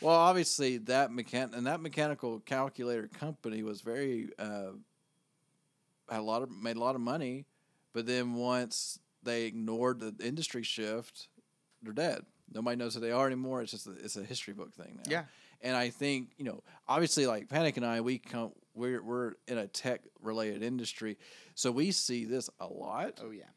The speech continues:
Speaker 1: Uh, because technology, I mean, we all know this. Technology, where it was five years ago to where it is now, is completely different. Problems that were once a really big deal is now solved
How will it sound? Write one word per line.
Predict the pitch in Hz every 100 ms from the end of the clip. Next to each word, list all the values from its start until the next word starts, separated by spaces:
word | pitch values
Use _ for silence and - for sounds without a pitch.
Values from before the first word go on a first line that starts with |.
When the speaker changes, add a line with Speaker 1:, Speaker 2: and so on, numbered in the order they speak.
| -
Speaker 1:
Uh, | 113 110 107
because | 107 110 131 117
technology, | - 135 117 120 135 131 127 117
I |
mean, | 135 240
we | 262
all | 143
know | -
this. | - 117
Technology, | 127 117 131 131 131
where | 120
it |
was | 110 110
five | - 117 113
years | 117 110
ago | 117
to | 110
where | 107 110
it |
is | 110 104
now, | 104 107 110
is | 95 95
completely | 95 95 110 98 107
different. | 104 98 110 107 - - _ _
Problems | 120 120 123 127 117
that | - 113 104
were | 107 117
once | 107 110 113 107 - -
a | 104
really | 101 113
big | 107 110 107
deal | 98 113 110
is | 107
now | 107 107
solved | 107 - 107 107